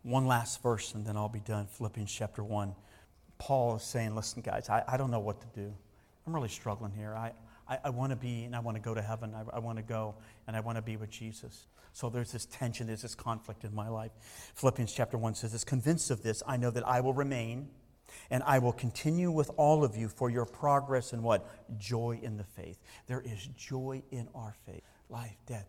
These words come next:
burial, resurrection of Jesus, who is and what he's done for us. He's conquered sin, he's conquered sickness, he's gone before us, he's our advocate, he prays for us. "I will continue with all of you for your progress and joy in the faith, so that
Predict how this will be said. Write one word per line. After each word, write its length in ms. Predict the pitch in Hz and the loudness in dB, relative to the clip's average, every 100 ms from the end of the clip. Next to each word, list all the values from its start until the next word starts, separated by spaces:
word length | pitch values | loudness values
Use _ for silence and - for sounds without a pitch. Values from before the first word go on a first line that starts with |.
| - | -6
burial, 240 | 120 110 | -6 -4
resurrection 560 | 113 104 113 104 - 107 | -6 -8 -6 -6 -6 -10
of 60 | |
Jesus, 340 | 104 104 117 - - | -8 -10 -10 -18 -20
who 140 | - 120 | -8 -6
is 160 | 117 | -4
and 100 | - | -6
what 140 | 113 107 | -4 -4
he's 140 | 101 | -4
done 180 | 117 110 | -4 -6
for 140 | - | -6
us. 80 | 98 - - | -12 -12 -16
He's 120 | - - | -10 -8
conquered 340 | 120 104 90 | -6 -6 -6
sin, 280 | - 139 135 - - | -2 -2 -2 -8 -10
he's 160 | 110 | -8
conquered 300 | 117 87 104 | -6 -10 -12
sickness, 640 | - 143 - 120 - - - - - - | -6 -6 -4 -8 -8 -12 -16 -20 -20 -6
he's 160 | 135 - | -6 -2
gone 180 | 117 | -4
before 380 | 95 90 135 131 | -6 -8 -4 -4
us, 280 | 127 - - - _ _ _ _ | -4 -8 -14 -18 _ _ _ _
he's 160 | - 131 | -6 -4
our 100 | 123 | -4
advocate, 580 | 120 123 131 - 127 - - - _ _ _ | -6 -6 -6 -4 -6 -6 -20 -20 _ _ _
he 120 | - | -10
prays 340 | - - 120 117 | -6 -2 -2 -2
for 220 | - 123 | -2 -2
us. 360 | 123 - - - _ _ _ _ - - | -2 -6 -10 -16 _ _ _ _ -14 0
"I 60 | 127 | 4
will 100 | 131 | 6
continue 400 | 135 120 156 151 | 4 4 6 6
with 140 | 127 | 6
all 200 | 117 131 | 6 8
of 120 | 131 117 | 8 4
you 80 | |
for 180 | 110 - | -2 -2
your 80 | 117 | -4
progress 500 | - 127 123 123 - | 4 4 6 2 0
and 120 | 110 | -4
joy 160 | 107 113 | 0 0
in 80 | 110 | 0
the 80 | |
faith, 260 | 104 107 - - - | 0 -2 -4 -14 -20
so 400 | - - - 147 | -6 0 8 8
that 540 | 143 127 107 - - | 10 8 6 2 -18